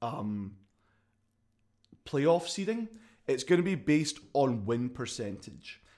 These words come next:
Um, I put it out on Twitter that the reason that the way they're doing it might balance things out a little bit is that if you're winning a lot of games, right, you're winning a lot of the first games at least, you're getting more opportunities in the second games to either continue winning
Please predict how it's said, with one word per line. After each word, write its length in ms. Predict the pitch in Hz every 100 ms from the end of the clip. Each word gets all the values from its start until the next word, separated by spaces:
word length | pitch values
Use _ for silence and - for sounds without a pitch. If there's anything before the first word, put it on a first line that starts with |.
| _
Um, 180 | 123 127
I 120 | 139
put 240 | 156 170 156
it 80 | 147
out 180 | 135
on 120 | 113 120
Twitter 360 | 139 135 139
that 180 | 117 104
the 80 | 120
reason 400 | 131 151 147 143
that 340 | 127 120 - - _ _ _ _
the 220 | - 104 123
way 200 | 139 151
they're 100 | 143
doing 240 | 143 143
it 100 | 131
might 240 | 135 123
balance 400 | 135 131 131 117
things 260 | - 127 113
out 120 | 147
a 40 | 139
little 220 | 123 110
bit 200 | 113 101
is 180 | 117 104
that 140 | -
if 140 | 120
you're 200 | 147 233
winning 320 | 196 175 190 180
a 80 |
lot 220 | 160 135 117
of 120 | 98
games, 500 | 117 101 120 - - -
right, 280 | - 113 113 - - -
you're 120 | 135
winning 200 | 160 175
a 40 |
lot 200 | 156 151
of 80 | 127
the 80 | 110
first 380 | - 147 147 -
games 340 | 123 113 101
at 80 | 95
least, 320 | 90 95 - - - _
you're 100 | 139
getting 360 | 131 175 175 190
more 240 | 185 180
opportunities 960 | 160 160 143 - 135 135 135 135 113 - - -
in 140 | 120
the 60 | 113
second 540 | - 185 202 185 143
games 460 | 120 107 101 104 - - _ -
to 160 | 139
either 360 | 127 120 120 113
continue 520 | 131 143 214 226 214
winning 340 | 135 131 175